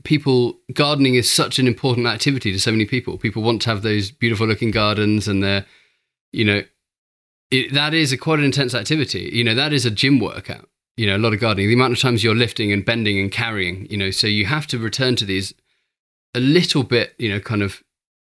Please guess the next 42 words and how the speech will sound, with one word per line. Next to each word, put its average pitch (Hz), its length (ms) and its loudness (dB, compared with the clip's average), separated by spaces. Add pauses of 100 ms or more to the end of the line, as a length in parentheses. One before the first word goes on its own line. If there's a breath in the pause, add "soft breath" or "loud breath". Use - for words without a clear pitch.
(300)
carefully. 117 600 -2
Uh, 117 220 -6
carefully 139 300 -4
is 104 60 -4
probably 107 180 -2
the 101 100 0
wrong 98 160 -2
word, 110 360 2
but, 95 120 -2
you 104 80 0
know, 104 140 2
with 113 260 -2
a - 20 0
little 143 240 4
bit 117 120 2
of 110 80 0
common 107 280 0
sense, 98 400 -2 (680 soft breath)
you 113 120 0
know, 92 140 -2 (140)
and 110 180 0
just 120 320 -2 (380)
think 127 200 -2
of 117 60 0
it 120 120 0
like 120 140 0
going 131 140 -2
back 123 120 -2
to 143 80 -8
the 139 40 -2
gym. 143 240 2
Yes, 123 160 -2
don't 135 180 0
go 117 80 0
straight 117 280 0
back 107 220 -4
into 104 200 -2
doing 104 380 0
everything 120 400 0
you're 101 100 2
doing 101 200 2
before. 98 460 -4